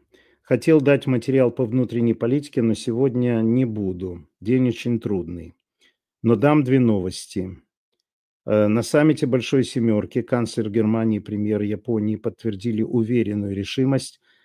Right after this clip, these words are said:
и далее поставлять Украине боеприпасы к системам Patriot в той или иной форме. То есть или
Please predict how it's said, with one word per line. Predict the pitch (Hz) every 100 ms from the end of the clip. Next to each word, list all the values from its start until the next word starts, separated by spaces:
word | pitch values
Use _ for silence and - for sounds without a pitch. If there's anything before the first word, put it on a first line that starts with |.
| _ 117
и |
далее | 113 117 110 107 101
поставлять | 104 - 110 104 101 -
Украине | 95 107 123 135
боеприпасы | 107 104 95 101 - 123 -
к | 92
системам | - 104 - 117 104 98 -
Patriot | 113 - 123 135
в | -
той | 120 117
или | 110
иной | 107 110 104
форме. | - 98 82 78 _ _ _ _ _ _ _
То | 151
есть | 139 113 95 -
или | 147 139 123 104 87